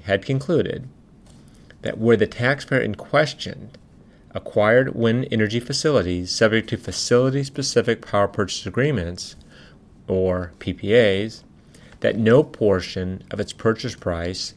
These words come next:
should be allocated to the purchase price agreements. And the purchase price of such wind energy facilities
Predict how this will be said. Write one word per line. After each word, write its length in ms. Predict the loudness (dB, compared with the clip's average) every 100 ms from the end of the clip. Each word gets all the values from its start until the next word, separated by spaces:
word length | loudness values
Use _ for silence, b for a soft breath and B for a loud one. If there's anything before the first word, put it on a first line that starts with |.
| b b b
should 240 | 0 2
be 140 | 4 4
allocated 560 | 4 2 0 -2 -2
to 460 | -4 -2 0 -2 -8 -18 -20 -20 b b -12
the 60 | -10
purchase 380 | -4 -4 -4 -8
price 460 | -2 -2 -2 -6 -8
agreements. 680 | -6 -2 -2 -6 -10 -12 -14 _ -20 -20 -20 -20 -20 -20 b b b b -4
And 520 | 0 4 4 4 0
the 60 |
purchase 380 | -2 -4 -4 -8
price 460 | -4 2 2 0 -4 2
of 180 | 2
such 260 | 4 0 2
wind 240 | -4 -2 -2
energy 320 | -4 -4 -6
facilities 840 | -8 -2 2 4 2 0 -6 -12